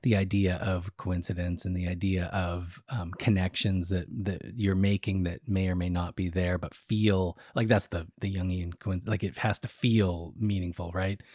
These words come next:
In order for it to be a synchronicity, that's the, the sort of what Jung said. So that, so that's, that's always been part of Rabbits for me, is that,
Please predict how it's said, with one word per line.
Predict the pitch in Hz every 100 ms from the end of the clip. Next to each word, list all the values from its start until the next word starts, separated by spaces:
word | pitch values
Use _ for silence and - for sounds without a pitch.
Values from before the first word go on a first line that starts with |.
| - -
In | 107
order | 104 95
for | 92 101
it | 92
to | 95
be | 101
a | 92
synchronicity, | - 95 101 90 - 98 104
that's | 92 87 -
the, | 90 82 - _ - - - - -
the | -
sort | 104 98
of | 90 85 85 - _ _ _
what | - 87
Jung | 95 90 90 95 _ _ -
said. | - 113 101 113 -
So | 123 101 101
that, | 110 113
so | - 113
that's, | 127 131 113 - -
that's | 220 143 131 - -
always | 113 110 107 92
been | - 95 90 87 85 _ _
part | - 98
of | 87 82 87
Rabbits | 92 87 82 -
for | -
me, | 90 90 85
is | 101
that, | 92 90